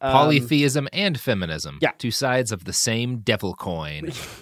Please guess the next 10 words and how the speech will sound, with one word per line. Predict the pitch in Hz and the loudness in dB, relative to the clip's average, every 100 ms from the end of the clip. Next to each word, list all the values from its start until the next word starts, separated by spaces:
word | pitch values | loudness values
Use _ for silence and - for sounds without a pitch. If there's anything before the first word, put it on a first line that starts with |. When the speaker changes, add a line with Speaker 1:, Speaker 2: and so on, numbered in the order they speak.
| - _ _ _ _ | -20 _ _ _ _
Speaker 1:
<laughs> | _ _ _ _ _ _ _ | _ _ _ _ _ _ _
Speaker 2:
I | 107 | 0
love | 131 143 | 4 4
to | 131 | 4
worship | 107 107 127 - 123 | 0 2 0 2 0
multiple | 110 117 107 107 107 | 0 -4 -4 -4 -4
gods | 90 104 104 92 82 | 0 4 6 4 -2
and | 95 87 | -6 -4
respect | 87 - 101 - 87 | -4 -2 -2 -4 -6
women. | 95 85 76 | -6 -6 -10